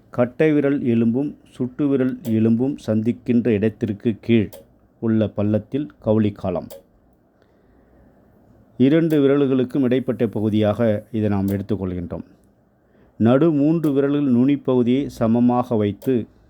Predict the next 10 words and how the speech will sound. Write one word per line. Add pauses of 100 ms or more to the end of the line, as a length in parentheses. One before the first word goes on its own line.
(380)
ஆள்காட்டு
விரல்,
நடுவிரல்,
மோதிர
விரல் (240)
கால்
மாத்திரை
அளவு (500)
உள்வெளி (120)
அழுத்தம்